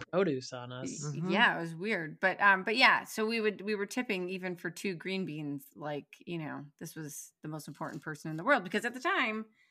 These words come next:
Speaker 2: at the beginning of the pandemic, they were, they were,
Speaker 1: Yeah.
Speaker 2: you know, and I, I felt so, we're off topic,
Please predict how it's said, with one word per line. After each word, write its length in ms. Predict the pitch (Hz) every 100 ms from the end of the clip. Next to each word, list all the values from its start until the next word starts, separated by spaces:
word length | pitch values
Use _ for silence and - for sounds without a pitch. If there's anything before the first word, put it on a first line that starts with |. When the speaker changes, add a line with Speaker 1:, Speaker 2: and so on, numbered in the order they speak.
| _ _ _ -
Speaker 2:
at 100 | 208
the 60 | 202
beginning 300 | 214 240 226
of 60 |
the 60 | 202
pandemic, 540 | 208 208 202 240 190
they 120 | - 196
were, 380 | 254 180 165 _ -
they 120 | 185
were, 260 | 185 180
Speaker 1:
Yeah. 80 | 151
Speaker 2:
you 60 | 147
know, 140 | 190 185 - - - -
and 100 | 233
I, 280 | 240 - 226
I 40 |
felt 340 | 220 262 262 -
so, 920 | - - - 254 277 262 220 - 214 208
we're 140 | 240 247
off 220 | 254 254
topic, 420 | 220 240 185